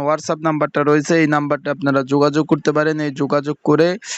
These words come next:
আপনারা কমন উপযোগী স্পেশাল সাজেশনটা আপনারা কিন্তু নিতে পারেন। পরীক্ষার্থী কিন্তু অনেক ভাই, পড়াশোনা করতে হবে,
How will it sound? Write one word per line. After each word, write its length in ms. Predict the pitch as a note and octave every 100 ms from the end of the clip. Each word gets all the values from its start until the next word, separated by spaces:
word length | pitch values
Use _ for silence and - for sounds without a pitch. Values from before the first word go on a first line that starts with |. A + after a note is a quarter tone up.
| -
আপনারা 360 | D3 D3+ D#3 D#3
কমন 380 | - D#3+ F3 F3+
উপযোগী 480 | F3+ D#3 D#3 D#3+ D#3+
স্পেশাল 360 | - D#3 E3 D#3
সাজেশনটা 580 | D#3+ D3 C#3+ D#3 D#3+
আপনারা 400 | D#3+ - D3 C#3+
কিন্তু 280 | C#3 C#3+ C#3
নিতে 240 | C#3+ D#3+ F3
পারেন। 240 | E3 C#3+
পরীক্ষার্থী 520 | D#3 F3+ F#3+ G3+ -
কিন্তু 200 | E3+ E3
অনেক 300 | D#3 D3+ B2+
ভাই, 160 | C#3 C3+
পড়াশোনা 580 | - D3+ D#3 - D3+ D3
করতে 320 | D#3 C#3+ D#3+
হবে, 300 | D#3 F3+